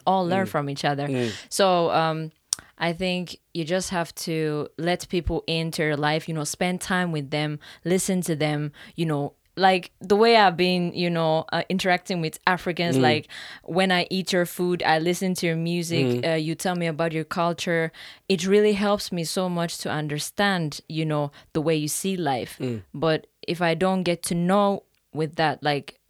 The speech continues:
Speaker 1: personally, then
Speaker 2: Yeah.
Speaker 1: I'm, I'm still gonna be blind. I'm still not gonna understand so many things that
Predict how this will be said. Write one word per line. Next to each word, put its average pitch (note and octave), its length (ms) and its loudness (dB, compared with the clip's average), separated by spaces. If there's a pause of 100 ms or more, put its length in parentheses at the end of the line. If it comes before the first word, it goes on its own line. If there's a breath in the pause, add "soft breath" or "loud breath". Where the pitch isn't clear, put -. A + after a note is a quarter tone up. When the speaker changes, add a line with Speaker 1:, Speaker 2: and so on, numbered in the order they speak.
Speaker 1:
personally, D#3 600 0
then D3+ 220 2
Speaker 2:
Yeah. A#2 100 0 (200)
Speaker 1:
I'm, F#3 180 0
I'm F#3+ 100 0
still A#3 180 2
gonna F#3+ 180 0
be E3 120 -2
blind. F3 400 0
I'm G3 100 0
still A3 220 0
not G#3 160 2
gonna E3+ 160 0 (120)
understand F#3 440 -2
so F#3 140 -2
many E3 180 -2
things D#3+ 280 -6
that - 120 -6